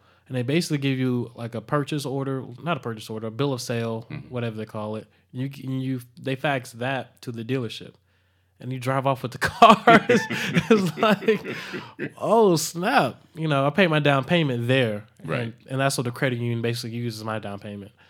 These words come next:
Speaker 1: So I was like, um, "Okay, this is a trip."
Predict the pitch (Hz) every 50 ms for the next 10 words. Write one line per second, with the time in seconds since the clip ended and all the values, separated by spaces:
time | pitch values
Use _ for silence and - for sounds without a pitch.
0 | _ _ - - - _ _ _ - - 120 117 113 113 120 151 165 156 160 156
1 | 151 156 147 - - - - - 135 135 135 135 135 135 135 131 - _ _ _
2 | - - 220 - 220 196 196 269 285 277 - 202 175 - - 180 190 190